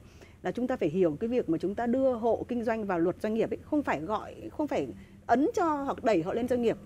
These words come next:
mà đang coi họ, đang tháo bở, bỏ rất nhiều các cái xiềng xích cho họ.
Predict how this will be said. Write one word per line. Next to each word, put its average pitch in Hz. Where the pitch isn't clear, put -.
mà 196
đang 254
coi 262
họ, 247
đang 233
tháo 226
bở, 220
bỏ 151
rất 311
nhiều 247
các 285
cái 302
xiềng 220
xích 349
cho 294
họ. 233